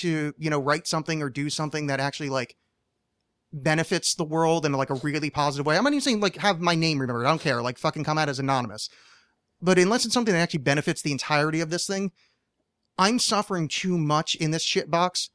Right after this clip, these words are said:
for, for zero payoff. There's nothing, there's nothing for me here. This is, this is, that's why I wrote Behold and Live. Um, there's nothing for me here. I, I,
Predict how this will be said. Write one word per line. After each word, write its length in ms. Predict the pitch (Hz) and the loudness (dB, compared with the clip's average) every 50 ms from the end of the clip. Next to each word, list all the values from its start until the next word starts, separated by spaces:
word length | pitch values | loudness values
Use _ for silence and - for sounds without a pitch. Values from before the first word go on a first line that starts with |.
| _ _ _ _ _ _ _ _ _ _ _ - | _ _ _ _ _ _ _ _ _ _ _ -20
for, 840 | - - - - - - - - - 202 180 175 165 165 160 160 - | -18 -16 -16 -16 -16 -16 -14 -6 0 4 4 6 6 4 2 0 -4
for 220 | - - 196 175 147 | -6 -4 -2 -2 -2
zero 500 | 135 147 139 139 170 170 165 160 151 147 | -4 -4 0 2 4 4 6 6 4 4
payoff. 640 | - - - 175 170 143 117 92 - - - - - | 2 -2 -2 0 2 2 0 -2 -4 -12 -14 -6 -4
There's 180 | 175 151 - | -2 -2 0
nothing, 460 | 156 160 175 170 - 180 165 165 156 - - - - | 0 0 0 0 0 -2 -2 -2 -2 -4 -8 -10 -6
there's 120 | 175 170 | -2 0
nothing 220 | 285 285 269 - 147 | 0 0 0 -2 -4
for 320 | - - 185 233 269 247 | -4 -6 -4 -2 -2 -2
me 200 | 151 131 131 123 | -2 -2 -4 -6
here. 320 | 113 139 120 120 131 156 | -6 -6 -4 -4 -2 -2
This 180 | 156 196 196 - | -2 -2 -2 -2
is, 200 | 185 165 139 151 | -4 -8 -6 -4
this 200 | 160 185 185 - | -2 -2 -2 -2
is, 100 | 180 151 | -4 0
that's 200 | - 175 180 - | 0 0 2 2
why 60 | 156 | 0
I 20 | 127 | 0
wrote 160 | 123 123 - | 0 -2 -4
Behold 260 | 131 123 139 131 123 | -4 -4 -4 -4 -4
and 160 | 127 117 120 | -4 -4 -2
Live. 180 | 143 139 127 - - - - - - - | -2 -2 -4 -4 -10 -20 -20 -12 -4 0
Um, 160 | 156 160 165 - | 2 2 2 2
there's 140 | 175 180 - | 0 2 2
nothing 160 | 262 247 202 | 2 0 0
for 240 | - - 285 311 254 | -2 0 0 0 0
me 120 | 131 120 | 0 -2
here. 200 | 110 123 117 113 | -4 -4 -2 0
I, 240 | 131 147 151 139 180 | 0 0 2 2 0
I, 60 | - | -2